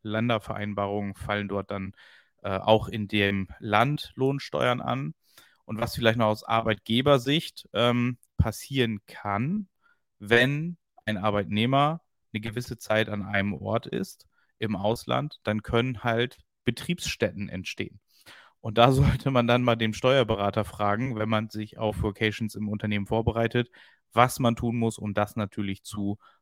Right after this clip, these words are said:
vermeiden. Ähm, ich würde mal behaupten, so wie wir das machen, mal drei, vier, fünf Tage an einem Ort, da wird nicht gleich eine Betriebsstätte entstehen, aber da sollte man sich auf jeden Fall, wenn man als Arbeitgeber aus der H-R-Abteilung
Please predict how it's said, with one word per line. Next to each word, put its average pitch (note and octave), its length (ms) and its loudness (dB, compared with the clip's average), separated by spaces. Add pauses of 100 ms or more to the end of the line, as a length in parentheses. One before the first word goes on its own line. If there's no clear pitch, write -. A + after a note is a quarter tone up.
vermeiden. G#2 680 4 (520)
Ähm, G2 320 -8 (360)
ich - 220 -16
würde B2+ 220 8
mal A2+ 200 10
behaupten, A#2 480 6
so A2 180 -2
wie G#2 140 0
wir A#2+ 100 4
das A#2+ 180 2
machen, G#2+ 380 0
mal G#2+ 240 0
drei, G#2+ 320 0
vier, A2+ 280 -6
fünf G#2 260 -8
Tage A2 400 2
an G#2 160 -2
einem G2+ 260 -2
Ort, A2 380 2 (340)
da G2+ 140 -4
wird A2 200 0
nicht G#2+ 160 -2
gleich G#2 180 4
eine A2+ 100 -2
Betriebsstätte - 680 -2
entstehen, A2+ 520 -4 (400)
aber A2 560 6
da G#2+ 160 6
sollte G#2+ 300 0
man G#2 180 -2
sich G2+ 180 -8
auf G2 140 -8
jeden A2+ 220 0
Fall, G#2+ 300 0
wenn G#2 120 0
man G#2+ 140 -4
als G2 160 -8
Arbeitgeber A2+ 840 2
aus G#2+ 240 -4
der G2 240 -6
H-R-Abteilung G#2 840 -4